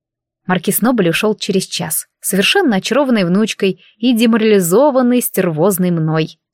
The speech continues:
На прощание он поклонился и ворчливо сказал: «Пока моя внучка в ваших руках, я могу быть спокоен.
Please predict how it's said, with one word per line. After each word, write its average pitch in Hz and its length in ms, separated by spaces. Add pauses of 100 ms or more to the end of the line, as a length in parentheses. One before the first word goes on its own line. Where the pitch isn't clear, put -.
(320)
На 160 80
прощание 160 420
он 151 60
поклонился 170 640
и 190 40
ворчливо 185 420
сказал: 160 580 (1040)
«Пока 294 400
моя 214 300
внучка 220 460
в 170 40
ваших 165 300
руках, 190 400
я 185 120
могу 208 280
быть 170 160
спокоен. 160 580